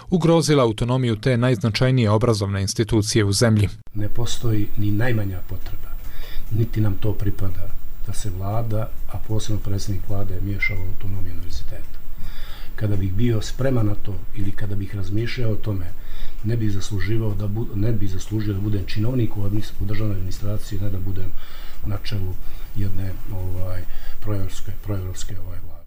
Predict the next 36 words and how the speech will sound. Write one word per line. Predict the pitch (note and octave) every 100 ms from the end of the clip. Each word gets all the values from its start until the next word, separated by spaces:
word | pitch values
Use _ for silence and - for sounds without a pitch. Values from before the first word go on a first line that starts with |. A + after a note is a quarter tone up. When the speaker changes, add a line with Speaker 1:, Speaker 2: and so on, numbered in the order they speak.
| -
Speaker 1:
Vlada | D#3+ F3+ F3+
je, | C3+
ističe | A2 - G#2+ B2
Marković, | A#2+ G#2+ A#2+ G#2+
samo | C#3+ A#2
provodila | G#2 B2 A#2 A#2 A#2
odluku | A#2 A#2 B2
da | A2+
sjedište | - B2 A2 - A#2+
nastavnog | A2 G#2 A#2 G#2+
programa | - B2+ B2+ C#3
Visoke | G#2 G#2 B2 G#2+
medicinske | A2+ G#2 G#2 A#2 -
škole | G#2+ - C3 B2
ostane | C#3+ - E3 A#2
u |
Beranama, | G#2 A#2+ D#3+ D3+ C#3 A#2 - -
sa | -
čim | D#3+ F3 C3+
rektorka | D3+ - C#3+ - B2
i |
njeni | G#2 B2+ C3
saradnici | - C3+ B2+ A#2+ G#2+ C#3
nisu | B2+ G#2 G#2 A#2
bili | A2 A2+
saglasni. | - C#3+ C3+ A2+ A#2 G#2 -
Speaker 2:
Ovo | - - -
nije | G#2 G#2+ A2+ - - - -
obračun | B2 A2+ A#2
predsjednika | A2 A2 A#2 G#2+ -
vlade | G#2 A2 A2 G#2+
sa | - G#2 G#2 G#2 -
rektorom | - B2 - A#2 A#2+ -
ili | A#2
sa | A2 - A2+ A2 - -
univerzitetom. | A#2+ A2 G#2+ G#2+ G#2+ G#2 -